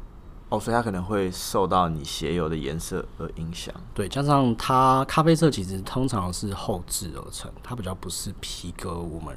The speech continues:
Speaker 2: 染过那个原色，它是在经由打蜡甚至去改变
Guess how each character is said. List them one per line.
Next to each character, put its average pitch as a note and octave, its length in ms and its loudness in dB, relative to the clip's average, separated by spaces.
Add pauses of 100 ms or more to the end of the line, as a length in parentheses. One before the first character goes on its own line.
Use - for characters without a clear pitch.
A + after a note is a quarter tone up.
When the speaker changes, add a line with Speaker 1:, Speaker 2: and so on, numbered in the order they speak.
Speaker 2:
染 - 200 -6
过 F#2 180 -8
那 F2 80 -6
个 D#2+ 100 -8
原 A1+ 260 -12
色， - 300 -8
它 F#2+ 140 -10
是 F#2+ 200 -8 (540)
在 G2 160 -4
经 F#2+ 240 -6
由 E2 180 -8 (200)
打 - 180 -6
蜡 F#2+ 140 -6
甚 F2+ 200 -8
至 E2 140 -8
去 F#2 200 -10
改 - 240 -8
变 F2 200 -8